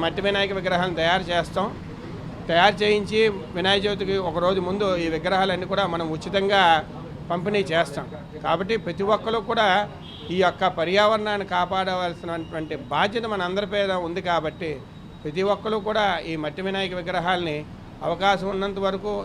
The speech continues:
తయారు చేయించి స్థానికంగా ఉండేటువంటి మన బంధువులు అవనియండి, మన వీధిలో వాళ్ళు అవనియండి, మన నగరంలో ఉన్న వాళ్ళు అవనియండి, అవకాశం ఉన్నంత వరకు మనం అది ఉచితంగా కాదు ప్రసాదంగా వాళ్ళు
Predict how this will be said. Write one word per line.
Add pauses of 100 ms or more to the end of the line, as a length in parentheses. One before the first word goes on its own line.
(200)
తయారు
చేయించి (580)
స్థానికంగా (100)
ఉండేటువంటి (120)
మన (100)
బంధువులు
అవనియండి, (800)
మన (100)
వీధిలో (120)
వాళ్ళు
అవనియండి, (100)
మన (100)
నగరంలో (100)
ఉన్న
వాళ్ళు
అవనియండి, (100)
అవకాశం
ఉన్నంత
వరకు (100)
మనం (680)
అది (100)
ఉచితంగా (140)
కాదు (280)
ప్రసాదంగా (100)
వాళ్ళు